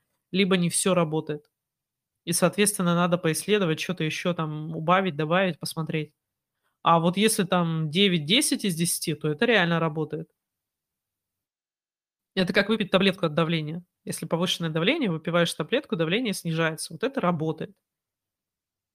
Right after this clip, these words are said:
И там у девяносто, у девятисот девяносто девяти из тысячи так и сработает. Ну, вот это да. Но обычно в,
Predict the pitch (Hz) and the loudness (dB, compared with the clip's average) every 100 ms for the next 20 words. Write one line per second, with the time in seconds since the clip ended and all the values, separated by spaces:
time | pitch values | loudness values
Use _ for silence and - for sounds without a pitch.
0 | _ _ 180 170 180 175 175 190 190 202 | _ _ -6 0 0 2 2 2 2 2
1 | 202 180 170 165 175 190 185 - 220 180 | 0 2 2 2 2 0 -2 2 2 2
2 | 185 190 185 170 185 180 170 - 302 311 | 0 -2 -2 -4 -2 -2 -4 -4 -6 -4
3 | - 170 160 156 - 226 - 180 160 160 | -4 -2 -2 -2 -2 -2 -2 -2 -2 -4
4 | 151 175 - _ _ _ _ _ _ _ | -8 -14 -16 _ _ _ _ _ _ _
5 | _ _ _ _ _ _ _ _ _ _ | _ _ _ _ _ _ _ _ _ _
6 | _ - 170 160 156 160 311 294 170 151 | _ -8 -4 -2 -2 -2 -2 -2 -2 -2
7 | 180 165 175 180 262 - 170 160 151 | -4 -2 0 0 -2 -2 -4 -4 -10